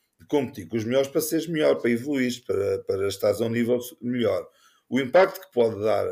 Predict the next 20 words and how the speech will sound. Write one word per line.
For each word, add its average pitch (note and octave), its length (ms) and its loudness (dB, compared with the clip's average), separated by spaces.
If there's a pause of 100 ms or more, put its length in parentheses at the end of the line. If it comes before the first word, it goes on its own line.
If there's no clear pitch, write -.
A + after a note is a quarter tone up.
(100)
a F#2+ 60 -4
descida G2 320 -6
de F#2+ 60 -6
divisão, G2+ 480 -4
e A2 100 -2
é A2 60 4
assim, G2 320 -6 (280)
os - 80 -20
campeonatos C3+ 460 0
iniciados A2 520 -2
e G2 40 -8
juvenis G2+ 360 -6
estão G2+ 200 -8
a G2 40 -8
ser, F#2+ 260 -6 (580)
foram A2+ 280 0
reestruturados, G2 680 -4
vão G#2 120 -6
ser G2+ 220 -6
reduzidos, F#2+ 540 -8